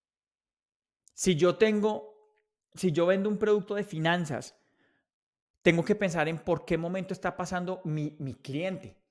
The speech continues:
Si yo tengo un producto de finanzas y estamos cerrando año, ¿cuáles son los temas que les po-, que le podría interesar a ellos? ¿Tengo suficiente men-, suficiente dinero para las vacaciones? ¿Cómo está mi presupuesto para el, para el siguiente año?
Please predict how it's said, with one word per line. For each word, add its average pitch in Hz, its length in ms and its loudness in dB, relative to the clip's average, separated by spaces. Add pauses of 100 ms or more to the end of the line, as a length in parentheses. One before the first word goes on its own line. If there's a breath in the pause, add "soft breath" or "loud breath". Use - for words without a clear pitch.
(440 soft breath)
Si 190 180 0
yo 170 160 2
tengo 214 180 0
un 208 80 -2
producto 220 300 2
de 226 40 4
finanzas 151 580 -2
y 170 80 2
estamos 151 340 0
cerrando 156 440 0
año, 147 360 0 (260)
¿cuáles 170 220 8
son 190 160 0
los 190 120 -4
temas 190 260 -2
que 185 100 -6
les 175 120 -2
po-, - 120 -10
que - 180 -2
le 147 80 4
podría 143 320 0
interesar 147 400 -2
a 123 120 0
ellos? 151 340 -4 (560)
¿Tengo 160 200 2
suficiente 156 520 -2
men-, 165 260 -4 (380)
suficiente 143 460 2
dinero 135 260 6
para 156 160 6
las 143 100 4
vacaciones? 127 640 0 (920 loud breath)
¿Cómo 156 240 0
está 170 180 0
mi 170 140 0
presupuesto 151 600 0
para 147 140 2
el, 131 240 -2
para 135 180 6
el 127 140 0
siguiente 127 460 0
año? 143 360 4